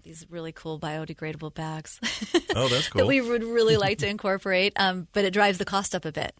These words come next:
Speaker 2: Ah,
Speaker 1: right? They
Speaker 2: okay.
Speaker 1: cost more, and we're like, "Oh, how can we figure out how to make that happen?" So we're, you know, we're working on some funding ideas and, and things like that. But there's always that,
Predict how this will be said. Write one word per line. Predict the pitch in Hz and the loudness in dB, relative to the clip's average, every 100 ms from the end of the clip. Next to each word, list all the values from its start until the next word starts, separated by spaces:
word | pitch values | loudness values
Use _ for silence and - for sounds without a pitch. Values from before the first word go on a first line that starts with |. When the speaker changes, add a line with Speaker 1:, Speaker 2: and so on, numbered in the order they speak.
| - | -12
Speaker 2:
Ah, | - | -6
Speaker 1:
right? | 92 - | -4 -2
They | 185 | -2
Speaker 2:
okay. | 90 | 0
Speaker 1:
cost | 208 202 | 2 2
more, | 196 180 170 | -2 -4 -4
and | 170 | -4
we're | 165 | -6
like, | 160 160 - | -10 -10 -8
"Oh, | 226 240 185 | -4 -2 -2
how | 190 | -4
can | 196 196 | -6 -8
we | 180 | -10
figure | 165 208 190 | -10 -10 -6
out | 202 190 | -6 -6
how | 190 | -6
to | |
make | 180 180 170 | -6 -10 -10
that | 175 156 | -10 -8
happen?" | 190 220 185 175 160 - - - - - _ | -6 -6 -6 -10 -12 -20 -20 -20 -20 -20 _
So | - 180 | -6 -2
we're, | 180 | -2
you | 233 | -2
know, | 214 | -2
we're | 175 196 | -2 -2
working | 175 180 175 | -2 -4 -4
on | 170 165 165 | -6 -6 -6
some | 180 | -8
funding | 185 175 165 160 | -6 -6 -6 -6
ideas | 156 156 156 160 156 | -8 -6 -6 -6 -8
and, | 156 156 | -12 -14
and | 165 151 | -16 -14
things | 160 165 | -14 -10
like | 165 165 | -12 -10
that. | 156 151 | -10 -6
But | 175 | -2
there's | 202 190 | 0 4
always | 202 214 214 202 | 4 4 2 2
that, | 185 175 170 - | 2 4 4 2